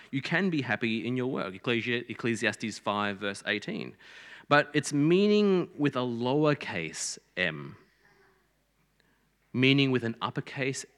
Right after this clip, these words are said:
M is fleeting in light of eternity, he says. So what then?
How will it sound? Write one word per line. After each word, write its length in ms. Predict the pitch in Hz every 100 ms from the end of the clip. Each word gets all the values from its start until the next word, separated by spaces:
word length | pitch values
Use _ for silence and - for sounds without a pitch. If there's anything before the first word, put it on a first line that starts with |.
| -
M 400 | 135 175 214 208 _ _ _ _ _ _ _ _ _ _
is 200 | 120 113
fleeting 720 | - - - 135 165 - 98 76
in 180 | 85
light 260 | 85 87 87
of 100 | 95
eternity, 600 | 101 - 113 117 - - - _ _
he 80 | -
says. 480 | - 82 76 - - _ _ _ _ _ _ _ _ _ _ _ _ - - _ _
So 420 | - 127 123 123 120
what 300 | 135 135 135
then? 220 | 113 92